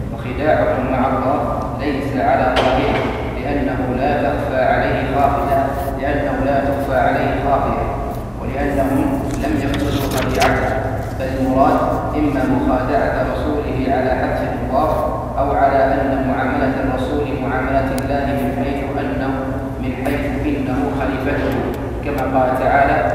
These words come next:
"من يطع الرسول فقد أطاع الله، إن الذين يبايعونك إنما يبايعون الله". وإما،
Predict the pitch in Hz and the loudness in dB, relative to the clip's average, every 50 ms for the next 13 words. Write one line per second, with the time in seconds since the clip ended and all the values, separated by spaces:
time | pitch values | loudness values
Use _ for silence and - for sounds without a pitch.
0 | - - - 123 117 - 127 131 127 127 131 143 135 135 131 131 131 135 131 - | -2 -2 -4 -4 -4 -4 -4 -2 -2 -2 -2 -2 -2 -2 -2 -2 -2 -2 -2 -2
1 | 139 135 131 131 127 131 135 135 131 139 131 123 - - - 135 135 135 139 - | -4 -4 -4 -4 -2 -2 -2 -2 0 0 -2 0 -2 -2 0 2 2 4 4 4
2 | - 139 135 - 175 - - - - - - - - - - - 147 147 139 131 | 2 2 2 2 2 2 2 0 0 -2 -2 -2 -4 -4 -4 -2 0 0 0 0
3 | 131 127 131 131 123 117 135 143 - - 127 131 127 - - 139 135 135 131 135 | 0 0 2 2 2 2 0 0 0 0 0 0 -2 -2 0 0 0 0 0 0
4 | - 139 139 143 143 147 143 143 143 - 143 143 - - 139 - - 131 - - | 0 0 0 0 0 0 0 0 0 0 0 0 0 0 0 0 0 0 0 0
5 | - - - - - - 139 135 131 131 135 135 135 139 139 139 135 139 135 135 | 0 0 -2 0 2 2 2 4 2 2 0 0 2 2 0 0 0 2 2 0
6 | - - 135 - 127 123 120 - - - - - - - 151 151 147 139 - 139 | 0 0 -2 -2 -4 -4 -4 -6 -6 -6 -6 -6 -4 -2 -2 0 0 0 0 0
7 | 135 - 135 131 - 139 135 - | 0 0 0 0 -2 -2 -2 -2